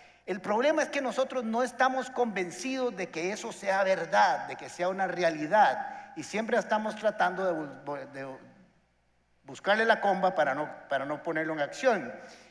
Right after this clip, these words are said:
Pero como les dije al principio, lo más hermoso de la Biblia es que nada es obligatorio,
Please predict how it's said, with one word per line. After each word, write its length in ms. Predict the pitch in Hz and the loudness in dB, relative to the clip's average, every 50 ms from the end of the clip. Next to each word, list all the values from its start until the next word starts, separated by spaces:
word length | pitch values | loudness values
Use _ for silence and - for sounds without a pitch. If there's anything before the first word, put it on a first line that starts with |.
| _ _ _ _ | _ _ _ _
Pero 200 | _ 185 196 202 | _ 0 2 2
como 160 | - 208 214 | 2 0 0
les 120 | 214 214 214 | 0 0 0
dije 180 | 269 269 277 | 0 4 4
al 100 | 277 - | 4 4
principio, 500 | - 233 226 226 - - 269 - - 254 | 4 -2 -4 -4 -4 -6 -8 -2 -2 0
lo 100 | 220 202 | 0 2
más 220 | 190 196 247 247 - | 4 4 4 6 6
hermoso 480 | 262 233 226 233 247 254 240 240 240 | 4 2 4 2 2 2 2 2 0
de 80 | 233 220 | 0 4
la 140 | 202 220 214 | 4 4 4
Biblia 340 | 214 226 247 240 226 226 226 | 4 0 -4 -2 0 0 -2
es 80 | 214 | -2
que 160 | - - 226 | -2 -4 -4
nada 600 | 202 208 202 208 240 262 285 294 294 294 277 247 233 | -4 -4 0 4 6 8 8 10 8 8 8 8 6
es 260 | 247 254 240 - - | 4 4 2 2 -2
obligatorio, 720 | 233 208 202 196 185 175 160 - 151 139 123 107 110 - | -2 -2 -2 0 0 0 0 0 -2 -2 -2 -4 -8 -12